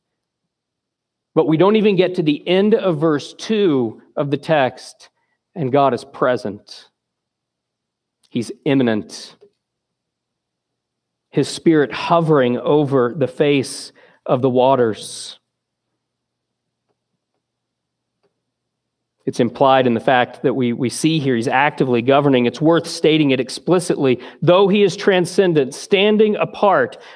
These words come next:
from his creation as the one who creates, he is also immanent with his creation to organize and govern it. He has not abandoned his creation to itself or left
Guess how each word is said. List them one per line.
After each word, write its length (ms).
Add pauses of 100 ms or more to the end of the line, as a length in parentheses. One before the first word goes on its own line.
from 140
his 140
creation 500
as 140
the 80
one 200
who 120
creates, 440
he 100
is 120
also 440
immanent 500 (540)
with 460 (200)
his 240
creation 720
to 120
organize 840 (280)
and 180
govern 280
it. 300 (880)
He 120
has 120
not 180
abandoned 600
his 220
creation 460
to 120
itself 560
or 60
left 400